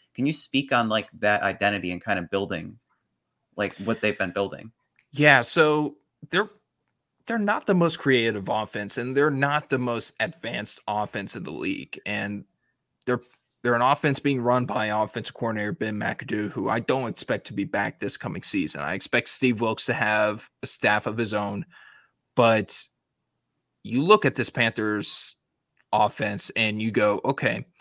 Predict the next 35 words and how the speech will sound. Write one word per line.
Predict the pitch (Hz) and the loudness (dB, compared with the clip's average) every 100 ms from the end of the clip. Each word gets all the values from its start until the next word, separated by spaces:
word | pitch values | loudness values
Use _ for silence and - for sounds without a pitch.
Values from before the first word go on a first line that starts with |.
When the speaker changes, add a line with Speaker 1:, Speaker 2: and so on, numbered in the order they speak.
| _ - | _ -4
Speaker 2:
as | |
long | 170 214 | 2 2
as | 202 | 4
we | 156 | 4
get | 123 - - | 4 0 -12
capable | - 120 117 104 107 | -4 -2 -2 -2 -2
play | - - 107 107 98 | -4 -2 0 2 -2
from | - 98 | -6 -8
Sam | - 101 160 | -6 -6 -4
Darnold," | - 101 104 - | -2 -2 -2 -6
which | 113 - - | -4 -4 0
they're | 127 | 0
getting, | 117 101 101 117 143 139 _ - _ _ _ _ _ - | 0 -4 -2 2 2 0 _ -20 _ _ _ _ _ 2
they, | 120 135 131 - | 8 8 6 2
they | 135 131 | 4 4
have | 135 127 | 6 4
a | 117 | 4
shot. | - - - - - _ _ _ _ _ _ _ | -2 -2 -4 -8 -18 _ _ _ _ _ _ _
But | 131 117 110 - | 4 4 4 4
I've, | 120 139 131 _ _ _ _ _ _ _ | 6 6 0 _ _ _ _ _ _ _
from | - 147 127 | -4 -2 2
watching | 131 160 147 | 2 2 -4
film | - 135 131 | 2 2 2
with | - | 0
Sam | 127 123 | 0 0
Darnold | 107 107 113 110 113 | 2 0 0 -4 -4
over | 107 104 107 | -6 -4 -4
the | |
last | 104 104 - | -4 -4 -6
four | 113 107 | -4 -2
weeks, | 101 101 101 101 - - | -2 -4 -6 -4 -6 -4
or | 113 - | -4 2
of | 123 120 | 0 2
Sam | 113 104 101 | -4 -4 -4
Darnold, | 110 101 107 | -4 -4 -4